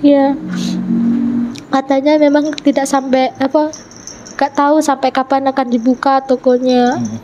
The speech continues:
Speaker 1: Ya itu bukan cuman suami, yang lainnya juga.
Speaker 2: Iya.
Speaker 1: Tapi nanti kalau sudah selesai bisa kembali lagi. Tapi kan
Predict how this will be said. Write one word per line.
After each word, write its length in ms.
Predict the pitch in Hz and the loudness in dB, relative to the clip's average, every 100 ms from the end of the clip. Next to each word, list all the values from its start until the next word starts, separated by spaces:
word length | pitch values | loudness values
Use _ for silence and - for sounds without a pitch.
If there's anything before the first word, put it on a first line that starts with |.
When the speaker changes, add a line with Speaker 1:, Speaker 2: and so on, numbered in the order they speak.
| - | 0
Speaker 1:
Ya 140 | 277 | 2
itu 120 | 277 | 4
bukan 280 | 302 320 294 | 2 2 0
cuman 280 | 277 277 277 | -2 0 0
suami, 580 | 269 285 269 277 277 269 | 2 4 4 2 2 4
yang 120 | 269 | 4
lainnya 320 | 262 262 254 254 | 2 2 2 2
juga. 580 | 262 254 254 247 240 - - - - - - - - | 2 0 0 2 0 -2 -14 -18 -16 -14 -16 -18 -10
Speaker 2:
Iya. 240 | 117 - | -8 -6
Speaker 1:
Tapi 180 | 277 294 | -2 0
nanti 220 | 285 277 | 2 2
kalau 220 | 294 285 | 2 2
sudah 240 | 277 277 262 | 2 2 0
selesai 480 | 262 262 262 294 302 | 2 0 2 2 0
bisa 260 | 269 277 | 0 -2
kembali 480 | 269 254 254 247 247 | -2 -2 0 2 4
lagi. 760 | 254 247 247 - 269 262 254 254 - - - - - | 4 2 0 0 2 4 4 0 -8 -16 -14 -16 -8
Tapi 220 | 285 285 311 | -4 -2 0
kan 180 | 320 | 0